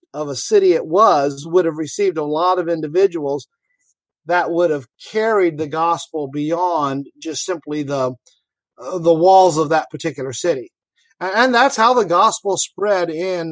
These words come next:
the first century. And so you have many, many who are believing in him. And Paul's able to stay here longer. And it's kinda interesting that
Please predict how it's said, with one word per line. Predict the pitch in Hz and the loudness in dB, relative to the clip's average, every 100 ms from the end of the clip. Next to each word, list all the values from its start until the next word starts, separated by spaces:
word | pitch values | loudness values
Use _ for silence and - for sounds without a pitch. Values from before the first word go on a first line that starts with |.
| 143 | -8
the | 151 143 | -8 -6
first | 185 165 - | -2 -4 -4
century. | 196 185 156 135 | -8 -8 -10 -8
And | 143 | -8
so | 147 | -4
you | 165 170 | -2 -2
have | 160 160 | -4 -4
many, | 208 254 | -2 0
many | 240 220 214 202 | -2 -2 -4 -2
who | 196 | 0
are | 165 | 0
believing | 156 156 190 202 175 | 0 -2 -2 -2 -6
in | 151 139 | -6 -6
him. | 143 143 143 _ _ _ _ - | -6 -6 -10 _ _ _ _ -10
And | 156 160 | -8 -2
Paul's | 233 285 254 | 2 4 4
able | 269 214 | 4 4
to | 175 | 0
stay | - 196 202 190 | -4 -2 0 0
here | 170 151 | 0 -2
longer. | 151 156 147 131 | -2 -2 -2 -4
And | 165 | -6
it's | 151 | -8
kinda | 208 247 | -8 -6
interesting | 220 214 196 175 170 180 160 | -6 -4 -2 -2 -4 -6 -4
that | 151 147 | -4 -6